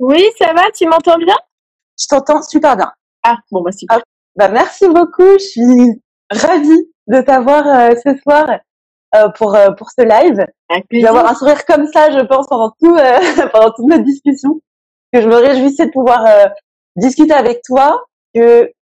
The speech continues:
Speaker 2: euh, déjà, j'adore ce que tu fais, j'adore ton énergie, j'adore ce que tu partages, ta générosité, et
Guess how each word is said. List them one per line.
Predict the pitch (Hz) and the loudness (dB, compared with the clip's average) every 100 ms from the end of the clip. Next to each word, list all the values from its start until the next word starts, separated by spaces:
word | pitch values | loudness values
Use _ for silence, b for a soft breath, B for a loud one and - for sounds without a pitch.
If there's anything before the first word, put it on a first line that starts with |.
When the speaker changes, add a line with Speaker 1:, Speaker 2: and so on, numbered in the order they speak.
| 220 | -2
Speaker 2:
euh, | 214 208 196 190 | 2 2 2 0
déjà, | 175 226 240 | -2 -2 -2
j'adore | 165 156 185 - | -4 -4 -6 -6
ce | 202 | -20
que | |
tu | - | -8
fais, | 208 208 | -4 -2
j'adore | 165 165 202 - | -2 -4 -6 -8
ton | 202 | -8
énergie, | 190 190 196 208 | -8 -10 -8 -6
j'adore | 175 160 202 | -4 -4 -8
ce | - | -12
que | |
tu | - - | -14 -12
partages, | 190 - 202 208 - | -12 -4 -2 -2 -4
ta | 190 | -4
générosité, | 202 202 196 196 185 185 208 | -2 -2 -4 -6 -8 -8 -4
et | 214 | -4